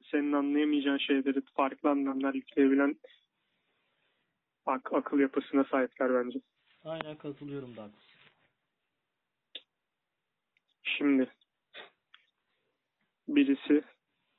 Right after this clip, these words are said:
Speaker 1: Azerbaycanlı birisi buradan birisiyle yazışıyormuş da ona dert gelmiş, onu kaybettim falan diye geçelim. Nişanlım bugün bana bir resim attı, ayrıntı dikkatimi çekti. Önünde sigarası ve çakmağı unuttu herhalde.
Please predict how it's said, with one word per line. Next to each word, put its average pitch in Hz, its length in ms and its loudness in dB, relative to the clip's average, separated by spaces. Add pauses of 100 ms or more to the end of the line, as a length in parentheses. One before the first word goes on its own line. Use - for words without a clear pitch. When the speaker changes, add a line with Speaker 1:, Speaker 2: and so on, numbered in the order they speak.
(400)
Speaker 1:
Azerbaycanlı 135 960 2
birisi 139 420 0 (160)
buradan 135 420 4
birisiyle 135 320 0
yazışıyormuş 139 720 0
da 131 180 -2 (200)
ona 139 240 2
dert 127 220 0
gelmiş, 127 380 -2
onu 131 160 2
kaybettim 131 540 -4
falan 131 320 2
diye 131 120 2
geçelim. 131 420 2 (1200)
Nişanlım 151 600 2
bugün 170 240 0
bana 165 240 4
bir 147 60 -6
resim 151 360 4
attı, 156 420 0
ayrıntı 135 680 0 (140)
dikkatimi 139 440 0
çekti. - 260 0
Önünde 135 180 4 (120)
sigarası 139 400 2
ve 135 60 4
çakmağı 135 540 0
unuttu 131 380 2
herhalde. 131 460 2